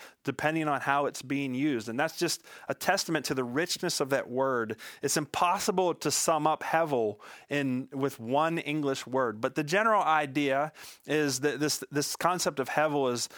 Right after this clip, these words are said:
is that the things of this earth are, they don't satisfy and they don't last, and you can't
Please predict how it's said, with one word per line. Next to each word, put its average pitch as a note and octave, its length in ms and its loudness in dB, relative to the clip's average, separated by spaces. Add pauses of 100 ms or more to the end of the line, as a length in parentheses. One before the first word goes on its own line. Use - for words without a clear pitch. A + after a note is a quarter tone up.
(160)
is B2+ 240 0
that B2+ 280 0 (120)
the C#3 140 -2
things F#3+ 400 0
of C#3 140 0
this D3 280 2
earth C3+ 380 0
are, A#2 200 0 (320)
they D3 120 0
don't G#3 220 2
satisfy F3 880 2
and C#3+ 140 0
they B2+ 100 -2
don't C#3 220 0
last, A#2+ 760 2
and A#2 100 -6
you B2+ 80 -6
can't E3+ 320 -4